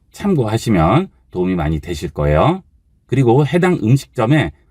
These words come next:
여기 있는 전화 버튼을 눌러서 바로 통화를 할 수가 있습니다. 자, 이렇게 하면 전화를 바로 걸 수가 있죠.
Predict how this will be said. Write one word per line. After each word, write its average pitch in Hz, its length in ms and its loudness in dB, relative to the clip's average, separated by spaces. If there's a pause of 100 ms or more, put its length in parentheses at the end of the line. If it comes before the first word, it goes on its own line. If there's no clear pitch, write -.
(160)
여기 113 160 0
있는 165 180 2
전화 139 300 0
버튼을 135 360 0
눌러서 101 440 0
바로 170 280 0
통화를 190 400 0
할 113 80 -2
수가 85 220 -6
있습니다. 80 420 -6 (280)
자, 87 140 -2
이렇게 101 240 -2
하면 156 360 2
전화를 95 360 -6
바로 113 240 -6
걸 80 180 -6
수가 98 200 -6
있죠. 85 540 -2